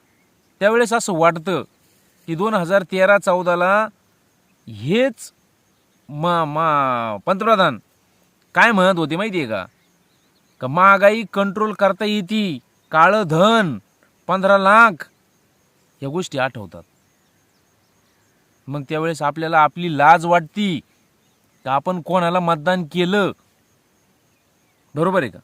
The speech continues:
तेव्हा भावांनो, बहिणींनो, विचार करा आणि दोन हजार चोवीसच्या निवडणुकीत मी इथून पुढं प्रत्येक व्हिडिओत हेच सांगणार आहे शेवट की दोन हजार चोवीसच्या निवडणुकीत शेतकऱ्याचा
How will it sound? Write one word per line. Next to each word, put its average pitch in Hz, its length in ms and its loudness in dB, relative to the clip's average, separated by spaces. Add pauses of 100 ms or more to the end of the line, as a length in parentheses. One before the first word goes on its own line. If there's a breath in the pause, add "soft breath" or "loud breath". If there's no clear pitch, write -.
(2000)
तेव्हा 147 240 2
भावांनो, 135 540 -4
बहिणींनो, 131 540 -8 (840)
विचार 147 300 -6
करा 135 240 -6 (1080)
आणि 123 320 -12 (400)
दोन 147 180 -6
हजार 131 300 -6
चोवीसच्या 127 420 -10
निवडणुकीत 135 560 -8 (640)
मी 160 120 -6
इथून 185 220 -8
पुढं 196 160 -8
प्रत्येक 190 400 -8
व्हिडिओत 160 280 -2
हेच 143 220 -6
सांगणार 127 360 -8
आहे 120 60 -10
शेवट 95 280 -14 (680 soft breath)
की 139 60 -10
दोन 160 200 -6
हजार 147 260 -4
चोवीसच्या 143 440 -10
निवडणुकीत 135 640 -8 (1120)
शेतकऱ्याचा 175 760 -2